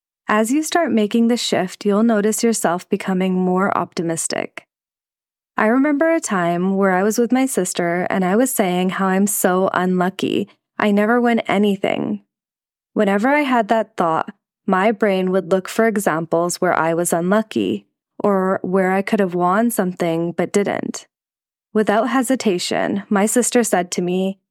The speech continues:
"You always win things," then proceeded to list three different instances where I had won a big prize of some sort.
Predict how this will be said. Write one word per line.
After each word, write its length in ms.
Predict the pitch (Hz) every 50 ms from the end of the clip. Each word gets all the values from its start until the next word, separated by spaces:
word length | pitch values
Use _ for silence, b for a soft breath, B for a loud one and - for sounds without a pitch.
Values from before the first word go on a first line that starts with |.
| _ _ _ _
"You 160 | - 240 247 -
always 380 | 196 220 277 285 202 165 -
win 180 | 175 165 160 160
things," 540 | - 156 143 147 - - 202 202 - - _ _ _ _ _ _ -
then 200 | 202 196 196 196
proceeded 500 | - - 226 - - 233 233 262 294 277
to 120 | - 320
list 340 | 254 202 190 202 - - -
three 220 | - - 233 254 269
different 380 | 226 262 226 226 247 233 -
instances 720 | - 190 175 - - 214 214 220 214 - 262 269 277 226 -
where 160 | 202 196 190
I 140 | 190 185 190
had 120 | 208 190
won 380 | 180 175 185 185 185 196 202 -
a 120 | - 202
big 360 | 180 - 190 196 208 202 -
prize 360 | - - 170 170 175 175 -
of 80 | - 165 -
some 240 | - - 175 170 160
sort. 360 | - - 156 - - -